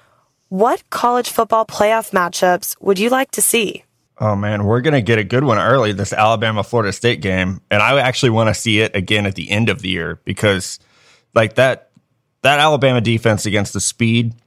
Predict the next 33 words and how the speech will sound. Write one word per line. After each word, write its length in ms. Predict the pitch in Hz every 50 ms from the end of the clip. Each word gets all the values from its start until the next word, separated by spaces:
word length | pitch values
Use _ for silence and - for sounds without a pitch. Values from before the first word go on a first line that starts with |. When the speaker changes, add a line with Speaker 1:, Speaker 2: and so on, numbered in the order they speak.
| _ _ -
Speaker 2:
of 100 | 98 104
the 60 | 98
Florida 280 | - - 117 113 107
State 160 | - 110 101 95
offense, 460 | 92 92 104 - 113 113 107 - - -
I 80 | 107
think 120 | 110 113 110
it'll 100 | 110 104
be 100 | 95 92
a 40 |
great 200 | 92 98 107 101
matchup, 400 | - 98 98 104 101 - 117 110 - -
and 120 | 135 127
vice 240 | 120 127 123 110 -
versa. 360 | - 107 101 - - 120 - -
Florida 340 | _ - 151 165 170 151 127
State 400 | - - 135 123 117 107 - _
pass 320 | - - 104 107 107 -
rushers 360 | 120 113 110 - 120 113 104 -
are 400 | - 90 95 95 95 92 87 - - _ _ _ _ _ _
locked 360 | - 110 110 104 107 110 -
and 220 | - 110 104 107 98
loaded. 420 | 107 98 101 107 117 120 117 101
They 120 | 107 113 113
are 80 | 90
so 400 | - - - - - 123 120 117
talented. 640 | 113 - 117 107 107 107 113 107 - 123 123 120 117 _ _ _ _ _ _
So 360 | _ - - 110 104 101 - - - -
definitely 300 | - - 131 131 131 147
wanna 120 | 143 139 131
see 160 | - 131 120
that 200 | 110 104 104 -
one. 220 | 104 107 101 98